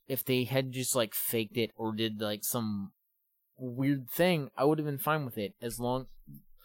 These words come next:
Taker, the sy-, the symbolism that Taker had last year with him placing down his, his gauntlets, his hat, his jacket, everything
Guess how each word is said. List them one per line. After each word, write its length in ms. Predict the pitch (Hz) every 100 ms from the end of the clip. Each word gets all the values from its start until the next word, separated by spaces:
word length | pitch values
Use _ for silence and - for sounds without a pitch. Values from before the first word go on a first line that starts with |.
| - _ _ _ _ _ -
Taker, 580 | 175 175 170 190 180 -
the 180 | 156 143
sy-, 260 | 139 - 170 - -
the 460 | 165 156 156 160
symbolism 600 | 160 226 233 247 240 220 196
that 120 | 156
Taker 280 | 180 175 131
had 240 | 135 143
last 400 | 110 104 113 -
year 220 | 165 175
with 180 | 180 139
him 180 | 139 131
placing 440 | - 131 139 156
down 220 | 143 131 131
his, 480 | 131 123 110 - -
his 280 | 127 117 117
gauntlets, 520 | 117 110 110 98 -
his 160 | 98 -
hat, 300 | 107 95 -
his 260 | 104 101 107
jacket, 540 | - 110 113 104 - _
everything 640 | 127 123 120 - 110 104